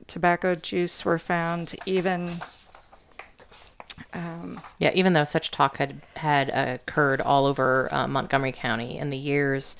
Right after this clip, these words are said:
Speaker 2: uh, the investigation that followed the murder. 'Cause, yeah, that was a big thing.
Speaker 1: Yeah.
Speaker 2: How did they get in?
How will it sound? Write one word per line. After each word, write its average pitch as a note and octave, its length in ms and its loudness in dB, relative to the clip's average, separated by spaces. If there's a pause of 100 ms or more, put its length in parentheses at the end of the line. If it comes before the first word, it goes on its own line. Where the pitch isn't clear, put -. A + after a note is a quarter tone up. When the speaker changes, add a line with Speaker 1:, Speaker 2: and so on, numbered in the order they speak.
(440)
Speaker 2:
uh, D3 200 0
the C3+ 100 -6
investigation C3 800 -4
that - 120 -2
followed - 320 -4
the D#3+ 80 -4
murder. C3+ 420 -8
'Cause, E3+ 160 -2
yeah, C#3+ 160 6
that D3+ 120 6
was F3 120 6
a D#3 60 2
big C#3 180 2
thing. - 200 -2 (300)
Speaker 1:
Yeah. F#3+ 140 6
Speaker 2:
How E3+ 160 10
did D3+ 120 8
they D#3 100 8
get - 140 4
in? - 240 -4